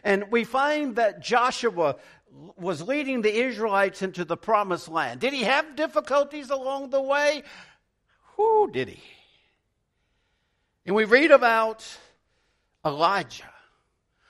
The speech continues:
During a time where the word of God or the, the name of God wasn't as strong in the sense of the people, and Ahab and, and all of their idols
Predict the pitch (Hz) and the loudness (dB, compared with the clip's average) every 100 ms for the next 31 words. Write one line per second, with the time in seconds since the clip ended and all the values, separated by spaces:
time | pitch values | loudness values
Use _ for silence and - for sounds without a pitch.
0 | _ 208 214 208 - 262 269 269 254 226 | _ 4 4 2 0 0 2 0 -2 0
1 | 208 185 156 - - 165 170 247 254 220 | 2 2 0 -4 -8 -4 4 8 8 6
2 | 160 220 226 226 226 190 175 165 147 - | 0 2 2 2 2 2 2 4 2 0
3 | 165 180 202 254 247 214 156 220 220 220 | 0 2 2 0 0 -2 0 0 0 0
4 | 190 226 202 196 175 - - 220 220 214 | 0 -2 -2 -2 -4 -8 -4 0 0 0
5 | 180 160 147 233 214 190 147 143 - 233 | -2 -4 -4 -2 -2 -2 -8 -10 -10 -10
6 | - 214 202 - - 190 185 185 214 240 | -4 -2 -4 -8 -6 -2 -2 0 0 0
7 | 180 220 208 208 196 160 - - 165 175 | 0 0 2 2 0 -2 -6 -6 -2 2
8 | 208 240 240 196 180 170 202 240 233 220 | 4 4 4 4 0 2 4 4 4 0
9 | 214 - | -2 -4